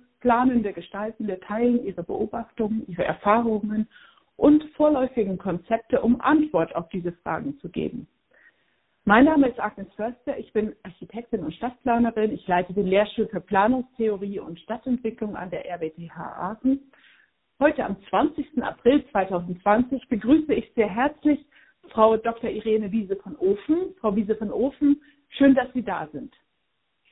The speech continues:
Sie sind Beigeordnete außer Dienst für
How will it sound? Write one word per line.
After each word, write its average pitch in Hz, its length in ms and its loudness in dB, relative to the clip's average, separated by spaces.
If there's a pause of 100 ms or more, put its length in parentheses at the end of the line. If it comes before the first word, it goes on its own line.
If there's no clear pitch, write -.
(320)
Sie 269 120 2
sind 269 240 2
Beigeordnete 302 840 0
außer 214 280 -2
Dienst 294 360 2 (240)
für 202 300 0